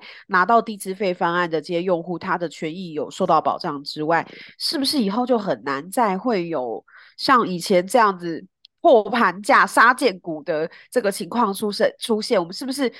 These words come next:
永远等不到四九九、五九九了？<laughs> 就这个部分一定是用户最期待，因为其实五G现在出来了，呃，是不是一，一两，两年了吧？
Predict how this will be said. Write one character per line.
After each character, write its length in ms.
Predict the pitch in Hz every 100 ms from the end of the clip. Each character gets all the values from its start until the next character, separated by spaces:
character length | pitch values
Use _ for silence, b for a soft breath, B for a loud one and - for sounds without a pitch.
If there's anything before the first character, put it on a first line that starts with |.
| B
永 220 | - 233 302
远 180 | 254
等 180 | 202 180
不 80 | 156
到 240 | 233 208
四 280 | 208 - 269
九 240 | 214 190 202
九、 240 | 214 165
五 120 | 165
九 240 | 165 185 175
九 180 | 214 202
了？ 100 | 190
<laughs> 920 | 196 196 - 247 262 320 320 427 -
就 160 | 392 294
这 140 | 339 320
个 80 | 330
部 100 | 381
分 120 | 349 311
一 80 |
定 160 | 349 370
是 140 | 427 339
用 220 | 359 311
户 140 | 349
最 180 | 294 302
期 160 | 262 233
待， 180 | 277 311
因 40 |
为 80 | 370
其 160 | 269
实 160 | 240 233
五 160 | 202 165
G 240 | 220 233
现 420 | - - - 269
在 80 | 233
出 260 | 220 - 214
来 240 | 185 160
了， 260 | 156 156 151 b b
呃， 260 | 175 160 151
是 160 | -
不 60 | 180
是 240 | 175 175
一， 120 | - 180 - 202
一 40 |
两， 220 | 175 214 -
两 240 | 196 175
年 220 | 170 170
了 160 | 190 170
吧？ 240 | 127 65